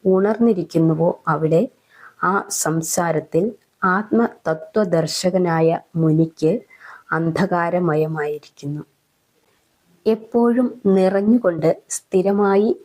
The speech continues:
ഉറച്ചു കിടക്കുന്ന സമുദ്രത്തിൽ നദികളിലെ ജലം ഒഴുകിച്ചേരുന്നതുപോലെ കാമങ്ങളെല്ലാം ഏതൊരുവനിൽ പ്രവേശിക്കുന്നുവോ,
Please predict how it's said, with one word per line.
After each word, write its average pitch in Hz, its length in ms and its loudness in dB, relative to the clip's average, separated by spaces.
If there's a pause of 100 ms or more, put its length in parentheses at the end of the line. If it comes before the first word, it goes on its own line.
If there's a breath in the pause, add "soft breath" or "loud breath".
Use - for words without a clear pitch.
ഉറച്ചു 185 420 0
കിടക്കുന്ന 165 600 0
സമുദ്രത്തിൽ 165 840 -2 (680)
നദികളിലെ 226 760 2
ജലം 175 540 0 (140)
ഒഴുകിച്ചേരുന്നതുപോലെ 175 1500 0 (540)
കാമങ്ങളെല്ലാം 175 920 0 (220)
ഏതൊരുവനിൽ 208 1000 2 (160)
പ്രവേശിക്കുന്നുവോ, 165 1120 0